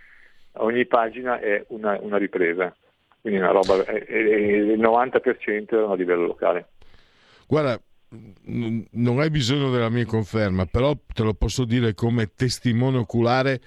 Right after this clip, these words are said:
Speaker 2: versante Lega, e anche comunque per quello che vedevo anche, cioè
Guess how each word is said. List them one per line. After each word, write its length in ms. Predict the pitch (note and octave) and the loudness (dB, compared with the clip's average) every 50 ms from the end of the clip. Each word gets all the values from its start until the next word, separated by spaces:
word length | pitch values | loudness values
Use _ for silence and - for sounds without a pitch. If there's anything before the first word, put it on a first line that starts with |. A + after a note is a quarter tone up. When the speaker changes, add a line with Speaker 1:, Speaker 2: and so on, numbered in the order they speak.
| _ _ - - - | _ _ -20 -8 -2
Speaker 2:
versante 500 | A#2 B2 G#2 - C#3 C#3 C3+ - B2 A2 | -2 0 0 0 0 0 0 0 0 0
Lega, 500 | G#2 G2 F#2 E2+ E2 D#2 D#2+ D#2 D2+ - - _ _ _ - | 2 2 2 2 0 0 0 -2 -2 -4 -8 _ _ _ -4
e 100 | F3+ G3+ | -2 0
anche 340 | G3 G3 E3 - C3+ A2+ G2 | 2 2 2 0 0 -2 0
comunque 420 | - G#2 G#2 A2 A2+ - - G2 | -2 0 0 0 0 0 -2 -4
per 160 | - - F2+ - | -2 -2 -6 -2
quello 200 | - G2 F#2+ F2 | 0 0 0 0
che 100 | F#2 E2+ | 0 0
vedevo 280 | E2+ F2 F#2 F2 E2+ | 2 2 2 2 2
anche, 260 | F2 E2+ - F2 D2+ - - - - - - - - - - | 0 0 -2 -2 -4 -4 -10 -20 -20 -20 -20 -20 -20 -10 -2
cioè 300 | - D#3 D3+ C#3 A#2 | 0 0 2 2 0